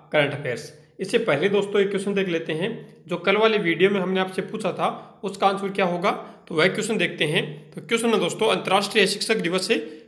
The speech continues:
कब मनाया गया है? तो दोस्तों, हाल ही में अंतर्राष्ट्रीय शिक्षक दिवस मनाया गया है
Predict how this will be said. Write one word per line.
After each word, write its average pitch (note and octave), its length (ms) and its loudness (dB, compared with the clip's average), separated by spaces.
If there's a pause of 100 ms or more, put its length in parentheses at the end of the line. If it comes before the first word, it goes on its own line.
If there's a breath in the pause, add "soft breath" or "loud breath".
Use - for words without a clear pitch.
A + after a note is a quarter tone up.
(140)
कब A3 120 6
मनाया F3+ 640 2
गया C#3+ 240 2
है? B2+ 480 -10
तो E3+ 100 -2
दोस्तों, E3+ 280 -4
हाल D3 180 -2
ही G3+ 60 -4
में A3+ 180 -2
अंतर्राष्ट्रीय F#3+ 540 -6
शिक्षक - 300 -8
दिवस G3 260 -4
मनाया D#3 180 -2
गया D#3 180 0
है F3+ 380 -6